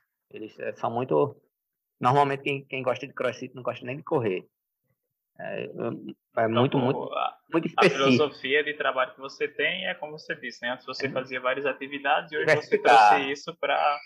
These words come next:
Speaker 1: Entendeu?
Speaker 2: pra seu
Speaker 1: Você go-, você tem que gostar de botar o, a atividade física como um lazer, não como uma obrigação.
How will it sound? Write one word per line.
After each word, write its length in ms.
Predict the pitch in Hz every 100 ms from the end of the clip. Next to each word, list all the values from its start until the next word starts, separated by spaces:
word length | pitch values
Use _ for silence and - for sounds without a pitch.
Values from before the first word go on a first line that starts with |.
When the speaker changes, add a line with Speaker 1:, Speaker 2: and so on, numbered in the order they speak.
| - _ _
Speaker 1:
Entendeu? 220 | - 117
Speaker 2:
pra 100 | 151
seu 280 | - - 127
Speaker 1:
Você 200 | 123 123
go-, 380 | 135 - - - _ _
você 240 | 143 131 -
tem 140 | 151
que 60 | -
gostar 480 | 175 - 120 120 113
de 160 | 113 127 - - _ _ 131
botar 320 | 135 131 151
o, 340 | 151 143 143
a 60 | 139
atividade 680 | 139 _ 143 131 131 131 131
física 280 | 135 -
como 220 | 135 139 139
um 60 |
lazer, 340 | 156 143 110 110
não 140 | 120
como 180 | 135 139
uma 60 |
obrigação. 600 | 139 135 147 139 - 90